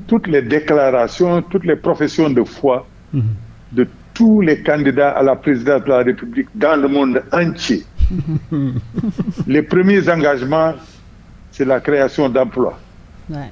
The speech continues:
Speaker 1: Tous.
Speaker 2: Ouais.
Speaker 3: Réduire le taux de chômage.
Speaker 1: Les, les questions, les questions sociales,
Speaker 2: Mhm.
Speaker 1: tous.
Speaker 2: Mhm.
Speaker 1: Parce que c'est la demande sociale.
Speaker 2: Ouais.
Speaker 1: C'est la demande sociale, c'est la demande des populations.
Speaker 2: Mhm.
Speaker 1: Donc, c'est pas un fait sénégalais, encore une fois. C'est que dans,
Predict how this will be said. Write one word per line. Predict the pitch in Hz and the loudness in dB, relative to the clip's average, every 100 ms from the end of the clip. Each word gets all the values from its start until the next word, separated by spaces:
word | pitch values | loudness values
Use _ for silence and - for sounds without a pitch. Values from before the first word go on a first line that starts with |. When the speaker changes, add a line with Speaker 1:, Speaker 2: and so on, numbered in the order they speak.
| - | -4
Speaker 1:
Tous. | 220 185 - - - | 0 0 -2 -16 -12
Speaker 2:
Ouais. | 110 | -4
Speaker 3:
Réduire | 185 190 185 170 | -2 0 2 0
le | |
taux | 156 180 | -2 -4
de | - | -4
chômage. | 156 120 107 - 151 | -8 -10 -8 -6 -2
Speaker 1:
Les, | - 160 - | 0 0 0
les | - 156 | 0 0
questions, | - 160 - 175 170 | 0 -2 0 0 2
les | 139 135 | 0 0
questions | 160 - 175 165 | 0 0 0 0
sociales, | 170 156 - 131 82 - | 0 0 2 2 0 -4
Speaker 2:
Mhm. | 131 117 | -2 2
Speaker 1:
tous. | 107 - - - | 2 0 -8 -6
Speaker 2:
Mhm. | 123 107 110 104 - | -2 0 -2 -4 -4
Speaker 1:
Parce | 196 | -2
que | - | -2
c'est | 175 | 0
la | 175 151 | 2 2
demande | 139 139 127 | 2 0 0
sociale. | - 113 117 - - - 156 131 | -2 -4 -4 -8 -12 -18 -12 -8
Speaker 2:
Ouais. | 107 107 - - - - - - - - - - | -8 -8 -12 -10 -10 -10 -16 -20 -20 -20 -20 -10
Speaker 1:
C'est | 104 | -2
la | 101 | 0
demande | 101 123 113 | 2 2 2
sociale, | - 104 151 175 175 | -2 -4 2 2 2
c'est | 127 | 0
la | 101 | 0
demande | 95 139 147 131 | 0 2 2 2
des | 120 | 0
populations. | - 127 117 90 - - - - | 0 -2 -2 -4 -4 -16 -18 -14
Speaker 2:
Mhm. | 107 85 - - - - - - - - | -12 -12 -16 -20 -20 -20 -20 -20 -20 -4
Speaker 1:
Donc, | - 196 165 - - - - | 0 2 2 -2 -6 -14 -18
c'est | - 165 170 | -4 -2 2
pas | 202 156 | 2 2
un | 135 | 0
fait | - 156 | 2 0
sénégalais, | 151 139 127 131 127 | 2 0 2 2 2
encore | 127 127 | 0 0
une | 107 | 0
fois. | 123 101 | -2 -2
C'est | - | 0
que | 202 175 | 2 0
dans, | 135 165 | 0 0